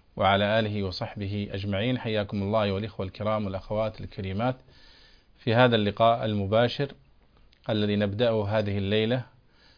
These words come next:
آه، وهذا المساء، مساء الأربعاء الثامن عشر من شهر جمادى الثانية من عام ألف وأربعمائة وواحد وأربعين،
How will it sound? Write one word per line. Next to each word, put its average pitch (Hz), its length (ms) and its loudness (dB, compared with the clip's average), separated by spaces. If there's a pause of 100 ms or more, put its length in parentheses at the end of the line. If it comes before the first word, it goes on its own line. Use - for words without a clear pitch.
(220)
آه، 98 240 0
وهذا 104 280 0
المساء، 98 520 -2
مساء 101 360 0
الأربعاء 98 580 0
الثامن 101 420 -2
عشر 120 340 0 (680)
من 101 240 0
شهر 110 400 -2
جمادى 104 600 0 (420)
الثانية 131 600 0
من 104 140 -6
عام 101 180 0
ألف 120 340 -2 (680)
وأربعمائة 101 880 0 (100)
وواحد 101 880 -2
وأربعين، 101 480 2